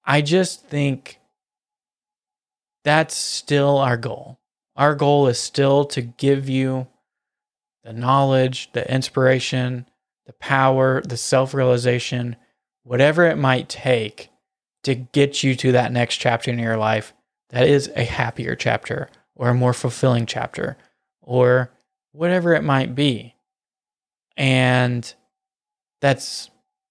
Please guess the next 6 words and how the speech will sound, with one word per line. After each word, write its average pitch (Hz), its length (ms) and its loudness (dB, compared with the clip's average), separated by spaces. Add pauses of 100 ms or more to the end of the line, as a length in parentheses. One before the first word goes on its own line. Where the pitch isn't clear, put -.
(300)
I 139 100 2
just 170 280 0
want 147 720 -2 (280)
to 131 240 0
reiterate 120 840 2
that - 420 -10